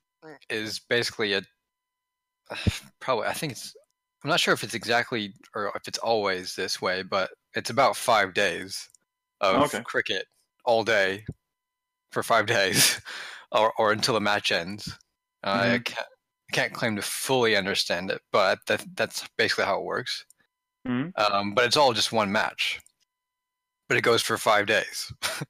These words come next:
Speaker 1: So,
Speaker 2: Wow.
Speaker 1: yeah. <laughs> It's, um, it's not for the faint-hearted. <laughs>
Speaker 2: No.
Speaker 1: Or, or the time poor. <laughs>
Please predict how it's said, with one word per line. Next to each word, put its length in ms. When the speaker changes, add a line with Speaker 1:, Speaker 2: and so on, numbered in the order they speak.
Speaker 1:
So, 280
Speaker 2:
Wow. 300
Speaker 1:
yeah. 260
<laughs> 80
It's, 280
um, 520
it's 120
not 120
for 80
the 60
faint-hearted. 540
<laughs> 100
Speaker 2:
No. 440
Speaker 1:
Or, 280
or 120
the 80
time 400
poor. 260
<laughs> 0